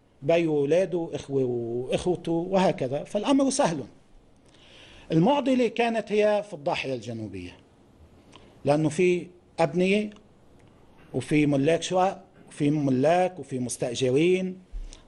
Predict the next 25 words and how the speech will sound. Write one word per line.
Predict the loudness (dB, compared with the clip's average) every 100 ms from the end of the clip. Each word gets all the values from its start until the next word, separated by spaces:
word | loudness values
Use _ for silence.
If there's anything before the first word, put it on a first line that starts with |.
| 0
طيب، | 0 0
وفي | 0 2
الموضوع | 2 2 2 2
القانوني، | 2 -2 0 0 0 0 0
وفي | -2 -6
كيف | -8 -2
بدك | 0 0
ت-، | 0
تبني | -2 0 -2 0
بناية، | 0 2 2 2 0
والبناية | -2 -4 0 0 2 0
هي | -2
مش | -4 -6 -12 -20 -20 -8
بيوت | 0 2 2
ملزقة، | 0 0 0 0 0 2 0
في | -2 -6
أقسام | -4 -2 0
مشتركة، | 0 0 2 2 2 -2
في | -4 -4 -2
هندسة | 0 0 0 0
وحدة، | 0 0 0 0 0 -10 -20 -20 -20 -20 -20 -20 -20 -20 _ 0
في | 2
مشاكل | 4 2 2 0 0
كبيرة | 0 0 2 2 2
جدًا. | -2 -6 -12 -14